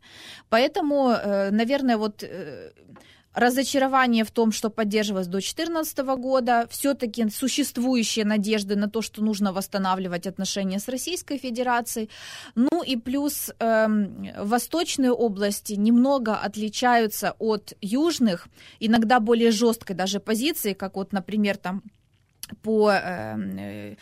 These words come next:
э, идее блокады, где там, э, на порядок выше, на востоке там тридцать восемь процентов поддерживают блокаду, и, э, по отношению к, э, допустим, признанию этих территорий оккупированными, там сорок девять процентов в целом на востоке. То есть немного даже более радикальная позиция, чем на юге.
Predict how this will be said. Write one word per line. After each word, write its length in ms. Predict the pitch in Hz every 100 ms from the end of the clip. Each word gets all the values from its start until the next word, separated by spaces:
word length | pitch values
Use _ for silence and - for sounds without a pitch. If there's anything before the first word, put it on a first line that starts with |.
| - -
э, 280 | - 208 104 -
идее 420 | 214 240 220 208
блокады, 580 | 220 233 302 339 285 254
где 240 | 214 233
там, 400 | 233 220 214 202
э, 360 | 196 190 190 190
на 160 | 208
порядок 540 | 214 240 240 220 208 214
выше, 440 | 214 208 - 190
на 100 | 190
востоке 580 | 196 208 - 196 - 190
там 200 | 180 180
тридцать 360 | 196 214 214 185
восемь 320 | 214 220 196
процентов 480 | 190 196 202 180 196
поддерживают 600 | 208 196 214 214 196 190
блокаду, 580 | 190 190 196 190 180 180
и, 260 | 180 208 - - - -
э, 260 | 180 175 175
по 140 | 214 214
отношению 560 | 214 208 233 220 190
к, 120 | 180
э, 340 | 202 185 160 175
допустим, 520 | - 185 202 - 202
признанию 460 | 196 202 214 202 185
этих 140 | 190
территорий 420 | - 208 202 196
оккупированными, 800 | 196 208 - 226 214 185 185 180
там 200 | 175 185
сорок 320 | - 208 196 185
девять 340 | 220 196 -
процентов 540 | 196 190 190 180 185
в 20 | -
целом 400 | 196 175 180 185
на 100 | 180
востоке. 460 | 190 - 202 214
То 320 | - - -
есть 100 | 214
немного 380 | 233 240 285 254
даже 260 | 226 240 226
более 320 | 226 233 226
радикальная 580 | 220 214 - 220 214 185
позиция, 480 | 214 208 220 - 202
чем 260 | - 214
на 60 | 220
юге. 380 | 247 339 277